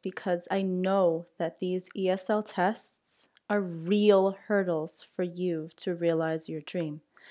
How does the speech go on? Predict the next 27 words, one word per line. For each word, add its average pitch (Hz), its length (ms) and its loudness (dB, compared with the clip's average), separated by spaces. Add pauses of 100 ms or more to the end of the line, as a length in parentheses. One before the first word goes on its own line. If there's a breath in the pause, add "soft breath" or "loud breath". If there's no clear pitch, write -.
(440 loud breath)
Unfortunately, 196 1120 0
there 170 400 4 (100)
isn't 175 240 0
a 170 80 0
magic 175 460 -2
wand 170 460 0 (280)
that - 140 -6
will 160 80 -8
suddenly 180 480 0
show 180 240 -2
you 175 220 -2
how 175 720 4 (180)
to 180 80 -6
do 170 220 -4
well 156 400 0
on 160 160 -4
these 156 240 -6
tests. - 800 -8 (760)
Instead, 202 640 2 (100)
it 185 160 -8
takes 180 340 -4
a 185 120 -2
mix 175 480 -6 (100)
of 170 340 0
perseverance 190 1000 -2 (180)
and 175 360 -4
really 208 960 2